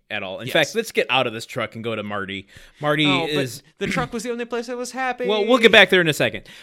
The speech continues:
Speaker 1: Marty
Speaker 2: Yay!
Speaker 1: is <laughs> driving the boys, and, uh,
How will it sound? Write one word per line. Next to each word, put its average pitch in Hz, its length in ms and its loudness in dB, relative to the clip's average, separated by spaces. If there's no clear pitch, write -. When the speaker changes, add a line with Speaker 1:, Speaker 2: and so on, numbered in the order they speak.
Speaker 1:
Marty 175 260 2
Speaker 2:
Yay! 233 760 0
Speaker 1:
is 156 300 -4
<laughs> - 0 -
driving 170 420 0
the 151 60 -4
boys, 127 600 -8
and, 117 480 -4
uh, 117 340 -4